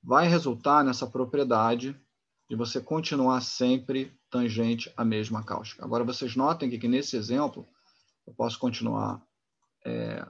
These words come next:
com essa iteração e eu nunca fecho esse polígono, certo? É, vamos fazer uma brincadeira aqui, eu vou alterar esse ângulo de saída alfa de tal maneira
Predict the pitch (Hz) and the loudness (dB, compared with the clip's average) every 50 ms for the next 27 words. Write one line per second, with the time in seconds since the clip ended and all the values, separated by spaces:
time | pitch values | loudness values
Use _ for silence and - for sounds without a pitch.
0 | _ _ _ _ 120 117 113 - - 113 - 113 117 113 110 - 143 147 147 143 | _ _ _ _ -8 -8 -6 -6 -8 -6 -6 -4 -4 -4 -4 -2 0 2 2 4
1 | 143 147 165 165 175 156 - - 139 131 131 127 - 123 - - 113 - 143 135 | 4 2 2 2 0 0 0 0 0 2 2 0 -2 -6 -6 -8 0 2 2 4
2 | 127 117 107 101 - - - - _ _ - - - _ _ _ - - - - | 4 2 0 -2 -6 -8 -12 -18 _ _ -20 -20 -20 _ _ _ -20 -16 -10 0
3 | - 151 160 156 - - - - _ _ _ _ _ _ _ _ _ _ _ _ | 4 4 4 4 4 -2 -14 -20 _ _ _ _ _ _ _ _ _ _ _ _
4 | _ _ _ _ - - _ _ _ _ _ _ _ _ _ _ _ _ _ _ | _ _ _ _ -20 -20 _ _ _ _ _ _ _ _ _ _ _ _ _ _
5 | - 151 156 151 151 151 151 - - 131 165 214 262 254 - 247 202 196 202 196 | 6 10 10 12 12 12 10 8 6 6 6 6 8 8 8 8 8 8 8 8
6 | 175 180 180 170 160 143 147 151 147 139 - 180 175 170 147 147 160 170 185 175 | 6 6 4 4 4 6 6 4 4 4 4 4 4 4 4 4 4 4 4 4
7 | - 156 156 156 - 175 160 147 143 147 156 151 - 160 151 156 151 151 139 139 | 2 2 0 2 4 4 4 4 4 4 2 0 0 -2 -2 -2 -2 -4 -4 -4
8 | 139 - - 135 123 117 117 117 120 127 143 156 147 131 - - - - - - | -6 -4 -2 0 0 2 2 2 2 2 4 4 2 2 0 -6 -12 -14 -14 -18
9 | _ _ _ _ _ _ _ _ _ _ _ _ _ _ _ _ _ _ _ _ | _ _ _ _ _ _ _ _ _ _ _ _ _ _ _ _ _ _ _ _
10 | _ _ _ _ _ - 104 - _ 151 160 175 165 139 117 117 131 151 147 123 | _ _ _ _ _ -20 -20 -12 _ -6 -6 -4 -2 0 0 2 4 4 4 2
11 | - - 110 | 2 -2 -8